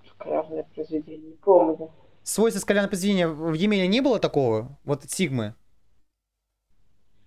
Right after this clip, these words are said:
Speaker 1: Н-, не помню.
Speaker 2: Давай, давай, давай, поехали.
Speaker 1: Нет,
Speaker 2: Записывай.
Speaker 1: сигмы точно не было.
Speaker 2: Записывай, записывай, это грустно. Но Емеля это детский сад, и поэтому я тебе говорю, что после Емеля нужно обязательно Бартаковского.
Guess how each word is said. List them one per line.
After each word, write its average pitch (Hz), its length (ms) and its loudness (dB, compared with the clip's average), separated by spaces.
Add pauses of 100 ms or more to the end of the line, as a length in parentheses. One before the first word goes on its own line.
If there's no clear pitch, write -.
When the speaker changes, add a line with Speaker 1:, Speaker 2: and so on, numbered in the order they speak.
Speaker 1:
Н-, 196 140 -10 (100)
не 208 200 8
помню. 175 360 4 (1300)
Speaker 2:
Давай, 123 220 0
давай, 107 240 0
давай, 98 220 -2
поехали. 117 480 -2
Speaker 1:
Нет, 196 160 -6 (180)
Speaker 2:
Записывай. 214 340 10 (100)
Speaker 1:
сигмы 254 180 12
точно 381 400 12
не 196 140 12
было. 180 400 10 (260)
Speaker 2:
Записывай, 170 400 0
записывай, 165 320 0
это 170 100 0
грустно. 156 440 -2
Но 175 100 2
Емеля 247 320 2
это 202 140 0
детский 202 280 -2
сад, - 260 0
и 165 180 -2
поэтому 233 280 2
я 226 40 0
тебе 214 120 -2
говорю, 180 160 2
что - 260 -2 (320)
после 226 320 0
Емеля 254 300 2
нужно 196 240 0
обязательно 214 320 0
Бартаковского. 156 840 -2